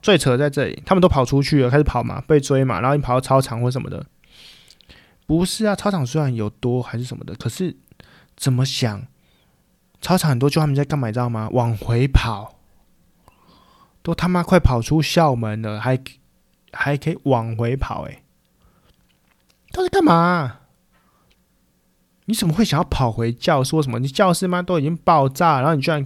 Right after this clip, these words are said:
开始往楼上跑欸，是在中邪是不是啊？操场在那边，每个都跑，会跑一跑就跑掉了，然后在那边，居然在那边就是，我完全不理解为什么要往回跑欸，我真的快气死！我看到这里脑都快溢血了。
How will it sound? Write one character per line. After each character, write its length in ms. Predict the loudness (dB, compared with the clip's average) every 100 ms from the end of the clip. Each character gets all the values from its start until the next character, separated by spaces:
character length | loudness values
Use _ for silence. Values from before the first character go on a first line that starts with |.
| -6
开 140 | -2 0
始 60 |
往 220 | 0 -2 -2
楼 160 | -2
上 260 | 0 -2 -2
跑 280 | -6 -8 -10
欸， 140 | -12 -16 -20 -20 -20 _
是 100 | -4
在 100 | -4
中 400 | 0 2 4 2
邪 320 | -4 -4 -4
是 80 | -2
不 100 | -2
是 260 | -2 -2 -2
啊？ 140 | -2
操 220 | 0 0
场 160 | 0 -2
在 80 | -2
那 160 | -2
边， 400 | -2 0 0 -4 -10 _ _ _ -4
每 120 | -2
个 120 | 2
都 120 | 2
跑， 280 | 2 2 2
会 160 | 2 0
跑 260 | 0 2
一 40 | 2
跑 200 | 2 0
就 60 |
跑 200 | 0 -2
掉 240 | 0 0 2
了， 60 |
然 100 | 0
后 80 | 0
在 140 | -2 -2
那 80 |
边， 180 | -2 -4 -10 _ _ -14
居 140 | 0
然 140 | 2 2
在 80 | 0
那 120 | 0
边 200 | -2 -2
就 80 | -2
是， 180 | -4 -6 _ _ -20 _
我 100 | -2 0
完 120 | 2
全 100 | 2
不 80 | 2
理 140 | 2
解 140 | 2 2
为 180 | 2 2
什 100 | 0
么 60 |
要 80 | -4
往 160 | -4 -6
回 160 | -6
跑 240 | -6 -8 -12
欸， 80 | -10
我 120 | -6
真 100 | -4
的 60 |
快 160 | -2 -2
气 260 | 0 2 2
死！ 140 | -2
我 40 |
看 120 | -2 0
到 40 |
这 160 | 0 -4
里 240 | -8 -14
脑 180 | -8 -6
都 80 | -4
快 140 | -4
溢 240 | -2 0 0
血 200 | -4 -8 -12
了。 100 | -16